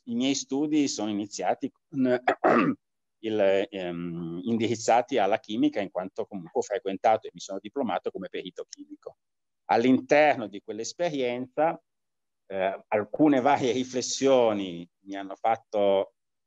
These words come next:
comprendere di quanto la scienza non fosse neutrale e, ehm, mi sono iscritto a filosofia. Quindi ho fatto il salto proprio, eh, più incredibile.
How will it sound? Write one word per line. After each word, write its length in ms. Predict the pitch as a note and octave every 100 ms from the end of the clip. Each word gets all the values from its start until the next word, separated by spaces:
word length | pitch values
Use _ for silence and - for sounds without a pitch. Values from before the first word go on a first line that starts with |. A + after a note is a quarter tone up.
| _ -
comprendere 580 | G#2+ G#2 A#2+ C#3 G#2+
di 100 | F#2+
quanto 300 | - B2+ B2+
la 80 | A2
scienza 380 | - C3+ C3+ G#2+
non 160 | F#2+ G2
fosse 400 | C3 C3 - F#2+
neutrale 840 | B2 A2+ A2+ A#2 F#2 F2+ B2+ D#3 _ _ _ _ _ _ -
e, 420 | C#3+ D#3 G3 -
ehm, 960 | A#2 A2 G#2 G2+ G2+ F#2+ F#2 F#2 F#2+ F#2+ -
mi 140 | D#3
sono 180 | D#3 D#3
iscritto 280 | - C3+ C3
a 20 |
filosofia. 600 | G#2+ F#2 F#2+ E2+ D#2 - _ _ _ _ _ _ _
Quindi 260 | A#2+ A2+
ho 40 | G#2
fatto 220 | A#2+ A#2
il 80 | A2
salto 460 | - D3+ D3+ -
proprio, 520 | B2+ C#3+ C#3 B2+ A#2+ A2+
eh, 220 | G#2 G2+
più 100 | A#2+
incredibile. 640 | A2+ - G2+ _ _ -